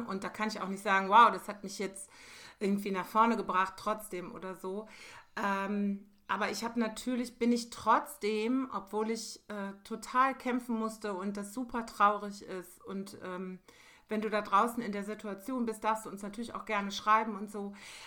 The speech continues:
Aber, ähm, das ist natürlich was, was ich lieber vermieden hätte,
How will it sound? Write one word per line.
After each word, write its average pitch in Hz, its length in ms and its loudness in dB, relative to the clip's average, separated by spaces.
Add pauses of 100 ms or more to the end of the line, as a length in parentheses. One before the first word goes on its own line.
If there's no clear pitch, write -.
(280)
Aber, 247 560 2 (340)
ähm, 214 500 -6 (100)
das 190 340 -10 (640)
ist 240 180 -4
natürlich 233 500 -4
was, 214 200 4 (380)
was 220 160 -4
ich 220 120 -8
lieber 339 260 8
vermieden 269 480 4
hätte, 202 420 -4